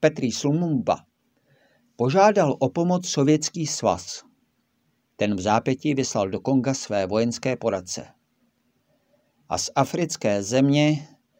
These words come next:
se tak stalo další bojiště studené války. Sovětský vůdce Nikita Chruščov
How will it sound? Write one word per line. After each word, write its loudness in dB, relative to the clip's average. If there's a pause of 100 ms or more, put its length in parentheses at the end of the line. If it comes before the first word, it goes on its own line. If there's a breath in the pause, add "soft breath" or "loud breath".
(260)
se -2
tak -6
stalo 2
další -2
bojiště -2
studené -2
války. -4 (1200)
Sovětský 0
vůdce -2
Nikita 2
Chruščov -8